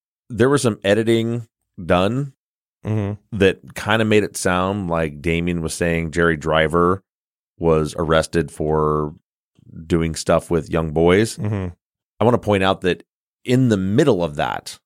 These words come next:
Speaker 1: on tape, 'cause Damien didn't wanna say the name of the person he was talking to,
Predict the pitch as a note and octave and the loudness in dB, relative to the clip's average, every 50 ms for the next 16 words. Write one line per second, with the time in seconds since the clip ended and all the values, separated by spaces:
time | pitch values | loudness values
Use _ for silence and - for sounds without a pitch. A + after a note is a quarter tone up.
0 | _ _ _ _ _ _ _ - F2 E2 D2+ D2 - - C#3+ C3 G2+ F2 F2 - | _ _ _ _ _ _ _ -6 -6 -6 -6 -6 -2 0 2 2 2 0 -2 -4
1 | F2+ D2+ C#2+ F#2 F#2 G2 F#2+ F#2 E2+ D#2+ F2+ E2+ F2 F2 E2 F2 F#2 F#2 F2 - | -8 -4 0 0 0 2 0 -2 -2 -2 -2 -2 -2 -2 0 0 0 0 -2 -4
2 | - F2 D#2+ D#2+ D#2 D#2 D#2 D#2+ E2 E2+ F2+ F2 F2 - - G2 F#2 F#2 G2 F#2+ | -4 -4 -4 -4 -6 -6 -4 -4 -4 -4 -6 -6 -6 -4 -2 -4 -2 -2 -4 -4
3 | G2 G2+ F#2 - G2 F#2+ F#2+ - G2+ G2+ - G#2 G#2 G#2 A2 A#2 | -4 -4 0 2 2 0 0 -2 -6 -6 -4 -2 0 0 0 -2